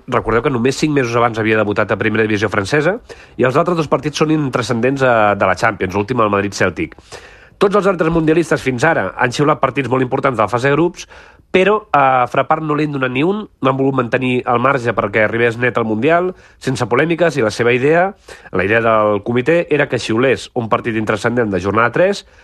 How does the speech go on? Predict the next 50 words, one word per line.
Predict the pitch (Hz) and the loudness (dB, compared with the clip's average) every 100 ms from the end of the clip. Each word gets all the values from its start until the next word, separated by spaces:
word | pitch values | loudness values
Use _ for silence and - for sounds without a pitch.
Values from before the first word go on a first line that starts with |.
| - - | -14 -6
enviar-la | 104 117 123 | 0 0 0
cap | 127 | 0
a | 127 | 2
casa | 160 151 180 | 2 2 0
i | 151 | 0
ja | 110 | 0
poder, | 117 117 | 0 0
i | 110 113 | 0 0
ja | 113 117 117 | 2 2 2
haguéssim | 117 113 117 | 0 -2 -2
pogut | 123 131 | 0 0
dir | 139 180 - - _ - | 0 0 -4 -20 _ -2
que | |
una | 117 120 123 | 0 2 2
dona | 120 139 151 | 2 2 2
ha | 139 | 0
debutat | 117 113 113 | 0 -2 -2
al | 107 | 0
Mundial. | 101 95 85 65 - _ _ _ _ - - - _ | 0 -2 -2 -4 -14 _ _ _ _ -18 -18 -18 _
Què | 185 165 | 0 0
passa? | 131 101 90 | 0 -4 0
Que | 107 | 2
al | 110 113 | 2 0
Mundial | 107 120 135 | 2 2 2
hi | |
ha | 151 - | 0 0
tres | 147 131 | -2 0
grups | 139 120 | -4 0
d'àrbitres, | 110 92 82 82 76 - | -2 -2 -4 -6 -4 -6
els | 107 | -4
principals, | 107 101 113 156 185 202 - - 110 | -4 -4 0 0 0 -2 -10 -6 -4
els | 101 | 0
de | 110 | 2
var | 131 185 208 - - - | 2 0 -6 -20 -20 -2
i | 120 | 0
els | 107 | 0
de | 110 | -2
suport, | 117 120 185 202 - | 0 2 0 -2 -6
que | 113 | -4
és | |
com, | 120 117 117 107 | 0 0 0 -2
com | 120 | -6
s'anomenen | 104 113 113 139 | -4 -2 0 2
els, | 135 107 - 104 | 0 -2 -4 -6
els | 101 104 | -4 -2
que | 98 | -2
fan | 110 | -2
de | 113 | 0
quart | 113 98 95 | -2 0 -2
àrbitre. | 80 73 71 | -4 -10 -12